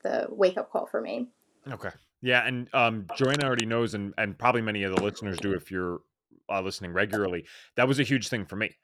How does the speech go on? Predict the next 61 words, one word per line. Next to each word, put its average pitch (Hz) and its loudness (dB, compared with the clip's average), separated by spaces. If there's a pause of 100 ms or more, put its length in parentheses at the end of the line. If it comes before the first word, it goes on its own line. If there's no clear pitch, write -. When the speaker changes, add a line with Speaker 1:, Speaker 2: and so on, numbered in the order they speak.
(140)
Speaker 2:
Um, 107 4
we 107 2
had 113 8
all 110 6
these 107 -2
other 113 4
things 107 -6
going 98 -4
on, 92 -4
sure, 110 2
but 95 0 (360)
acne's, 127 6
uh, 120 6 (380)
especially 156 0
cystic 208 4
acne, 143 4
is 127 0
a 117 4
heck 143 0
of 135 0
a 135 2
motivating 131 4
factor. 123 2 (340)
And 151 4
for 151 2
those 170 6
that 180 6
are 147 2
just 147 0
listening 151 0
on 127 2
audio, 135 6
what's 110 -2
really 131 2
cool 131 4
is, 110 2
um, 95 2 (200)
both 135 6
of 135 4
us - 2 (100)
are, 123 4
are 123 0
looking 139 0
good 156 6
today, 147 2
right? 110 4
Like, 123 6
I 123 8
would 143 4
never 139 2
know 139 6
that 131 4
Speaker 1:
Yeah. 120 2
Speaker 2:
you 120 -2
struggled 147 2
with 113 0
this 110 0
if 101 -4
you 107 -2
didn't 110 -2
even 95 -6